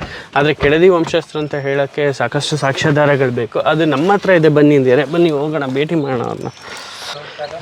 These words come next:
ಅಯ್ಯೋ, ಮಲೆನಾಡಲ್ಲಿ ಭಾಳ ಕಷ್ಟ ಅಲ್ಲ ಸರ್? ಭಾಳ ಕಷ್ಟ.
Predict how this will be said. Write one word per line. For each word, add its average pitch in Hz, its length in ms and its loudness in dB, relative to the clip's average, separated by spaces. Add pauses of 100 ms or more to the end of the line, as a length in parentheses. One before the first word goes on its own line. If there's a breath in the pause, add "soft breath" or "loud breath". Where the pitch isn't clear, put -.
(120)
ಅಯ್ಯೋ, 151 460 6
ಮಲೆನಾಡಲ್ಲಿ 208 720 4
ಭಾಳ 185 240 2
ಕಷ್ಟ - 320 -4
ಅಲ್ಲ 156 200 2
ಸರ್? 131 320 -2 (1000)
ಭಾಳ 127 220 4
ಕಷ್ಟ. 135 340 -2